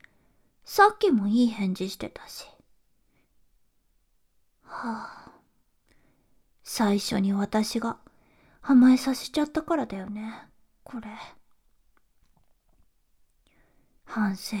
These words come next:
しないと。うん、ダメ。言ったでしょ。お触り禁止だって。それに、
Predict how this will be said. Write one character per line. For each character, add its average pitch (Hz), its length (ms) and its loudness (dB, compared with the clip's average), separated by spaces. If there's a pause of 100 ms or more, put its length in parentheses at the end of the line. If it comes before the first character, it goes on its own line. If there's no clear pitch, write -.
し - 240 -8
な 202 240 -4
い 226 80 -2 (120)
と。 247 200 -8 (1700)
う 254 220 6
ん、 247 40 6 (640)
ダ 294 640 12
メ。 330 140 8 (1400)
言 214 140 -2
っ 220 60 -6
た 302 200 4
で 269 140 6
し - 160 -8
ょ。 - 20 -8 (680)
お 233 120 8
触 311 340 12
り 180 220 0
禁 262 220 6
止 294 220 2
だ 277 120 12
っ 359 80 8 (1500)
て。 - 40 -12
そ 196 240 -8
れ 196 200 -4
に、 247 240 4